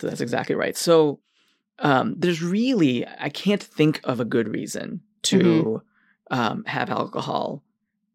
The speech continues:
Speaker 1: especially the way people drink. I mean, one of the challenges is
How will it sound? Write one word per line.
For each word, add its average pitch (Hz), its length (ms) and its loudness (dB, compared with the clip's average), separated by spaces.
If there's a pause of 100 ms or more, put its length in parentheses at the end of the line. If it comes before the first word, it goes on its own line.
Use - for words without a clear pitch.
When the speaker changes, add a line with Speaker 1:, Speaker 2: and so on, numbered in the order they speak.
(160)
Speaker 1:
especially 139 400 2
the 123 120 2
way 123 260 2
people - 300 -6
drink. 98 320 -8
I 98 60 -4
mean, 127 120 0
one 139 120 4
of 135 60 2
the 135 60 4
challenges 120 540 -2
is 113 200 -4